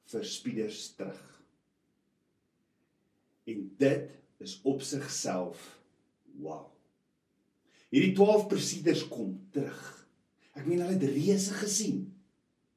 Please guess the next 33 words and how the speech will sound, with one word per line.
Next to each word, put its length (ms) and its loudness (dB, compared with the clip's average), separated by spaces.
Hulle 160 8
was 220 6
so 240 4
bang 260 6
vir 160 0
hierdie 300 -2
reëse, 340 4
maar 140 -14
hulle 120 -12
het 180 -20
teruggekom. 520 -10
En 160 2
hulle 240 4
kom 200 10
met 120 2
'n 80 -2
slegte 400 -4
verslag 560 -4
oor 80 0
die 120 -4
beloofde 440 4
land 320 6
en 160 8
hoe 320 8
almal 420 4
toe 140 -2
teen 360 0
Abba 320 -4
Vader 680 -6
rebelleer. 840 -4
Een 360 10
negatiewe 600 -2
woord 500 -6